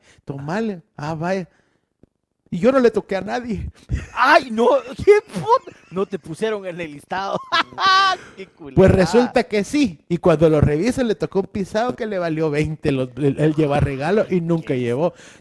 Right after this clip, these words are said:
Speaker 1: Entonces, "Oh, yo no sé, ahora le tenés que arre-". Puta, todavía lo estoy esperando.
Speaker 2: <laughs> Sí,
Speaker 1: Así
Speaker 2: sí.
Speaker 1: fue mi primera celebración del Día del Cariño, mira vos, mi primera celebración.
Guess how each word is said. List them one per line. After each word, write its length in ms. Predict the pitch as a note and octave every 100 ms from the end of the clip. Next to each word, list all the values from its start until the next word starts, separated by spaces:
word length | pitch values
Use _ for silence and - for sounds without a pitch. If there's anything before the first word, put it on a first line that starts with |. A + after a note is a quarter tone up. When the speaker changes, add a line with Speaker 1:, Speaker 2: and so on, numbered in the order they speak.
| _ - -
Speaker 1:
Entonces, 340 | C3+ E3+ E3 -
"Oh, 100 | D#3
yo 200 | E3+ C#4
no 120 | B3+
sé, 280 | G#3 A#3 D#3
ahora 260 | A#2+ G3 B3+
le 100 | A#3
tenés 280 | G3+ A3 A3
que 100 | A3
arre-". 180 | G#3 F#3 _
Puta, 240 | - - F3+
todavía 240 | F3+ E3+
lo 60 | F3
estoy 180 | - E3+
esperando. 520 | D#3 D3 C#3+ F3 D#3+ - _ _ -
Speaker 2:
<laughs> 1160 | B3 - G4 - E4+ D4+ - D4+ - - - - - - _ B3+ - _ - _ - B3 _ - - _ _ _ _ _ _ _ - - _ - - _ -
Sí, 240 | - F#3+ A3+
Speaker 1:
Así 160 | D#3+
Speaker 2:
sí. 200 | - A3 G#3+
Speaker 1:
fue 220 | G#3+ A#3
mi 120 | A3+
primera 580 | - F#3 E3 G3+ G#3+ G#3+
celebración 640 | F#3 D#3+ C#3+ C3+ B2+ F3
del 160 | F3+ D#3+
Día 160 | E3
del 160 | E3 D3+
Cariño, 440 | A#2+ A#2+ D3 B2+
mira 260 | G2+ G2 G2+
vos, 240 | A2 C#3+
mi 140 | C3 C3+
primera 420 | B2 A#2 C#3+ D3+
celebración. 680 | B2+ A#2 G#2+ F#2+ G2 G2+ D#2